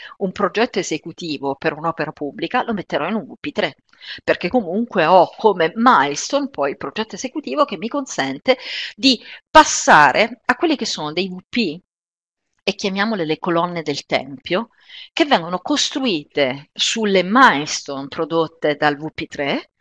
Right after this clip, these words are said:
e che sono le vere e proprie attività caratterizzanti il mio progetto. Quindi sono, per ritornare al P C M che abbiamo visto, le colonne sono la vera e propria implementation. Ora,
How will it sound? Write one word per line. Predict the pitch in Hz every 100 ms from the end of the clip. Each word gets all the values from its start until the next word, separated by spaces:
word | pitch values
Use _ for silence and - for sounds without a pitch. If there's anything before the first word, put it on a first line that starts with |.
| _ - - -
e | 277
che | -
sono | 370 - 139 151 240 196 123
le | 175 180
vere | 175 208
e | 214
proprie | 170 190
attività | 226 143 139 214
caratterizzanti | - 160 147 - 147 143 - 202 135 139 - 139 -
il | 160
mio | 151
progetto. | 151 139 127 131 185
Quindi | 269 208
sono, | - 240 180 - - -
per | 240 220
ritornare | 226 233 277 214
al | 165
P | 196
C | - - 208
M | 185 160 151
che | 160
abbiamo | 170 233 294
visto, | 165 123 - - 143 - - -
le | 233
colonne | 247 240 302 294
sono | - 202 233
la | 151
vera | 170 233
e | -
propria | 202 240 247 196 -
implementation. | 226 220 - 190 170 151 - 123 - - 110 113 - _ _ - - - - - - _
Ora, | 247 208 185